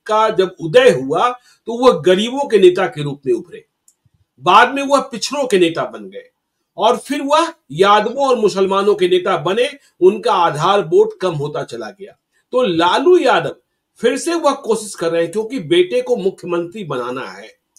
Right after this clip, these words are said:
वह जीते जी चाहते हैं। जब मैं कोडरमा की तस्वीरें देख रहा था, बेलागंज की तस्वीरें देख रहा था, मेरी कोई बातचीत एक डॉ-, बड़े डॉक्टर से हुई,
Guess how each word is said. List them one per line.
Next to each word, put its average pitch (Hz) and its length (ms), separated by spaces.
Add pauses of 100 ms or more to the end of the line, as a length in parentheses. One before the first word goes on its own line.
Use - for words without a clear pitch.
(300)
वह 196 140
जीते 208 460
जी 208 180
चाहते 139 500
हैं। - 200 (580)
जब 180 120
मैं 202 220
कोडरमा 170 400
की 196 140
तस्वीरें 170 560
देख 147 220
रहा 147 180
था, 185 180
बेलागंज 170 560
की 180 80
तस्वीरें 175 560
देख 143 240
रहा 143 160
था, 208 300 (360)
मेरी 202 260
कोई 220 240
बातचीत 165 640 (260)
एक 196 240
डॉ-, 175 200
बड़े 262 220
डॉक्टर 208 360
से 147 180
हुई, 156 300